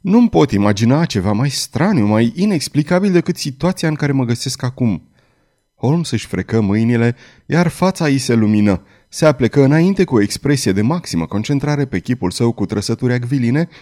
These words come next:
bine conturate. "Prezentați-vă cazul", spuse el cu un ton sprinten, ca pentru o discuție de afaceri.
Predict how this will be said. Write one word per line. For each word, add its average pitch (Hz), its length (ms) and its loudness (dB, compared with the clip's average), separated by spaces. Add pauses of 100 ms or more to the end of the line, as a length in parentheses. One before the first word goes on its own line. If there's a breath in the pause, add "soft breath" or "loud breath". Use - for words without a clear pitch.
(120 loud breath)
bine 120 400 -2
conturate. 85 560 -6 (760 soft breath)
"Prezentați-vă 180 680 4
cazul", 160 420 0 (180)
spuse - 440 -4
el 104 160 0
cu 92 120 -6
un 92 100 -2
ton 101 180 -2
sprinten, 101 560 -4 (260 soft breath)
ca 202 160 2
pentru 185 360 0
o 131 100 4
discuție 95 500 -4
de 87 60 -4
afaceri. 110 500 -4